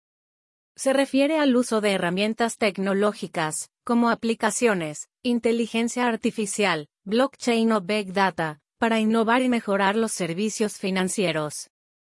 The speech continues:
Una fintech desarrolla soluciones tecnológicas para hacer pagos electrónicos, como PayPal o Bizum,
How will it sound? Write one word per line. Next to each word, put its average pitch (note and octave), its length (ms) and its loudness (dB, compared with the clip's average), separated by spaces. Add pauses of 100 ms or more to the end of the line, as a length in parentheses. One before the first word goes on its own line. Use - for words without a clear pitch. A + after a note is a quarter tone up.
(720)
Una D#4 280 2
fintech G#3+ 500 -2
desarrolla G#3+ 640 0
soluciones A#3 840 0
tecnológicas G3 920 0
para G3 240 0
hacer C4 320 0
pagos A#3+ 400 0
electrónicos, F#3 920 0 (120)
como G#3+ 280 0
PayPal B3 560 0
o G#3+ 100 4
Bizum, F#3+ 460 -2